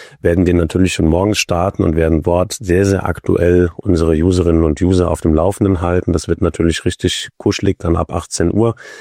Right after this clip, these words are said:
Dann sind wir schon in der Lage, in diesen Ticker kurze Reaktionen, kleine Notizen, kleine Bemerkungen, aber auch, äh, Bilder, kleine Videos, Statements, Reaktionen und so weiter einzubinden. Und da muss natürlich schon, und das betrifft uns auch im Vorfeld sehr,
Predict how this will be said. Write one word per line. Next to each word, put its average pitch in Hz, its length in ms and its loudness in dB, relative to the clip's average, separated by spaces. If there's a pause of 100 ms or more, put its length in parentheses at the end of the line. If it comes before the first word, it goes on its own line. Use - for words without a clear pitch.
(120)
Dann 87 140 0
sind 87 160 2
wir 87 80 2
schon 95 200 0
in 95 100 2
der 85 80 2
Lage, 82 260 0
in 90 100 2
diesen 82 240 0
Ticker 87 440 -2 (440)
kurze 101 360 0
Reaktionen, 92 1080 2 (640)
kleine 90 400 0
Notizen, 92 800 0
kleine 87 300 0
Bemerkungen, 87 720 0
aber 82 280 -2
auch, 82 380 -2
äh, 87 160 0
Bilder, 90 560 2 (160)
kleine 85 340 0
Videos, 87 400 2
Statements, 87 480 0
Reaktionen 98 420 0
und 95 100 2
so 90 140 0
weiter 87 260 -2
einzubinden. 87 580 2
Und 82 100 4
da 85 120 2
muss 98 200 0
natürlich 92 380 0
schon, 107 300 0
und 95 80 4
das 87 120 0
betrifft - 380 -6
uns 90 140 0
auch - 120 0
im 98 120 0
Vorfeld 98 420 0
sehr, 90 280 2